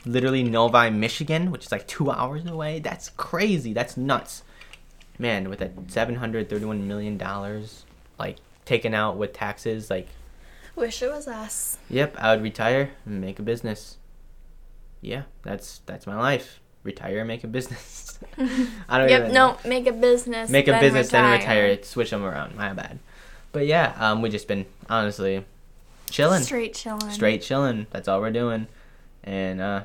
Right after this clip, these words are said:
Speaker 1: making YouTube videos. She's working on her business, like, hobby side thing. And we're just
Speaker 2: You
Speaker 1: trying
Speaker 2: guys
Speaker 1: to
Speaker 2: should
Speaker 1: get
Speaker 2: go follow.
Speaker 1: Yeah, go follow her page at, what is it?
Speaker 2: It's Haley Dawns dot closet. So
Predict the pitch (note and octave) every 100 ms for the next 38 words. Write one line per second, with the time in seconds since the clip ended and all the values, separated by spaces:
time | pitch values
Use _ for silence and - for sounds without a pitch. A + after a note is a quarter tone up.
0 | - G2+ G2+ G#2+ G#2 A#2 G#2+ G#2+ A2 A2+
1 | A2+ - - - G2+ G2 G#2 G2+ G#2 F#2
2 | G2 G2+ G#2 G#2+ G#2+ - - - - F#2
3 | - A2 A2+ A2 G#2+ G#2+ G2 A2 A2+ A#2+
4 | - - - - - - G2+ G#2 A2 A2+
5 | C#4 C4 B3+ A#3+ B3 A#3+ A#3 A#3+ A3+ A3+
6 | A3+ - B2 A#2+ A#2+ C3 C3 A2+ A2 A2+
7 | A2+ A2+ G#2 - G#2 G#2 G2 - G2+ -
8 | - G#2 G#2 - A#2 G#2+ - - - -
9 | - - - - D#4 D4+ D4+ C4+ C4+ C4
10 | B3+ B3 B3+ B3+ A#3+ A#3 A3+ G#3+ - -
11 | A#3 G#3 G3+ - - - - - G#3+ G3+